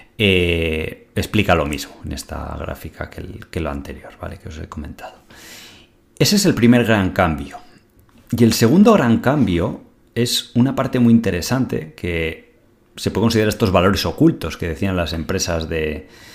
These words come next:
eh, Peter Lynch, hablaba. Y Regus tiene dentro de su... Compró una pequeña empresa que tenía bastantes sinergias con Regus, que se llamaba Instant Group,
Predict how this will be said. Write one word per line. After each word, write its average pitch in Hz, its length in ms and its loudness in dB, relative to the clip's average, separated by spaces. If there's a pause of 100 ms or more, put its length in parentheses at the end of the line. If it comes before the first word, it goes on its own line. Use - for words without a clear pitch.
(360)
eh, 92 220 -10
Peter 92 320 0
Lynch, 113 480 4
hablaba. 78 560 -6 (420)
Y 143 340 -4 (340)
Regus 131 500 0
tiene 139 240 -2
dentro 135 380 2
de 107 160 2
su... 101 560 -2 (140)
Compró 101 340 0
una 208 160 4
pequeña 135 280 0
empresa 107 680 -2 (200)
que 104 100 2
tenía 104 240 2
bastantes 120 400 2
sinergias 87 560 -2
con 82 200 -6
Regus, 78 340 -6
que - 100 -8
se 87 100 -8
llamaba 85 520 -2
Instant 95 680 0
Group, 90 380 -2